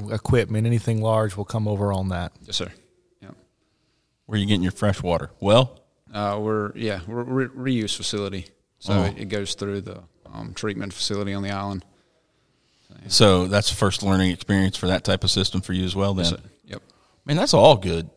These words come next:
Speaker 2: Mm-hmm.
Speaker 3: Like,
Speaker 2: Yeah.
Speaker 3: be able to take with you to wherever.
Speaker 2: Mm-hmm. Yeah, it was,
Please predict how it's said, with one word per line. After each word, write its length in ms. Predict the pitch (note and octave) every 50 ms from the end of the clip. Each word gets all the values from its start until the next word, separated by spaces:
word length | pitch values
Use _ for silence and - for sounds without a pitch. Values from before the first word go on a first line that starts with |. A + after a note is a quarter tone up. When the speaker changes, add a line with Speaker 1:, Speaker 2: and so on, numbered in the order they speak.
| _
Speaker 2:
Mm-hmm. 200 | B2 A2 G2 G#2 F#2+ F2+ -
Speaker 3:
Like, 180 | B2 B2+ G#2+ F#2+
Speaker 2:
Yeah. 40 | - - -
Speaker 3:
be 100 | - G#2+
able 160 | G2+ F2+ F#2 F2
to 60 | -
take 200 | - G2 F2+ -
with 200 | F#2 F#2+ F2+ G2
you 60 | F2+
to 140 | F2 - F#2
wherever. 520 | F2 F2 F2 E2+ E2+ F#2 G#2 G#2+ D2+ - - -
Speaker 2:
Mm-hmm. 220 | A2 F#2 F2 F2+ F2+ - _ _ _ _ _ _ _ _ -
Yeah, 140 | G2 G2
it 40 | G2+
was, 340 | G2+ G2 F#2 - - -